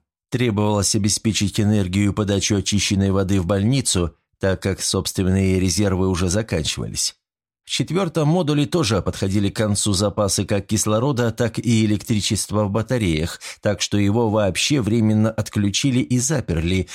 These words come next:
забрав из него батареи в третий, где они нужнее.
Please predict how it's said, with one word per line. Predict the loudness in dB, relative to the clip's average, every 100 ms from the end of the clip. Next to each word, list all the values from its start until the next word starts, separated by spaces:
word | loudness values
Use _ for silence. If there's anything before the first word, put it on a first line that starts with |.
| -8
забрав | -2 0 0 0
из | 0 2
него | 2 2
батареи | 0 0 0 2 0
в | 0
третий, | 0 0 0 0
где | 0 2
они | 2 2 2
нужнее. | 0 0 0 -2 -2 -8